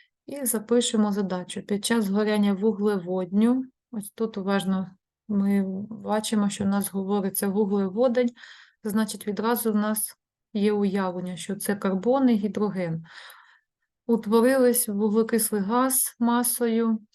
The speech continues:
тринадцять цілих і дві десятих грама і вода масою дві цілих сім десятих грама. Відносна густина випарів вуглеводню за гелієм дорівнює дев'яносто, е, дев'ятнадцять з половиною.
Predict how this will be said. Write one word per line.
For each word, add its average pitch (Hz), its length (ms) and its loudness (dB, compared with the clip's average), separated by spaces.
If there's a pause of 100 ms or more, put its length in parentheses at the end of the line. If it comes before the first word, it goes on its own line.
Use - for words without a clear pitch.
(400)
тринадцять 220 480 -2
цілих 214 460 -2
і 214 40 -2
дві 196 200 -2
десятих 214 460 -4
грама 202 380 0
і 254 160 0
вода 185 360 -2
масою 208 500 -2
дві 185 160 0
цілих 208 380 2
сім 220 280 0
десятих 190 560 -6
грама. 165 360 -2 (520)
Відносна 208 600 4
густина 196 560 2
випарів 208 760 -2
вуглеводню 240 880 2
за 240 200 -2
гелієм 240 680 -2 (600)
дорівнює 233 400 0
дев'яносто, 208 720 -4 (500)
е, 208 240 0
дев'ятнадцять 214 540 2
з - 100 -4
половиною. 180 680 -2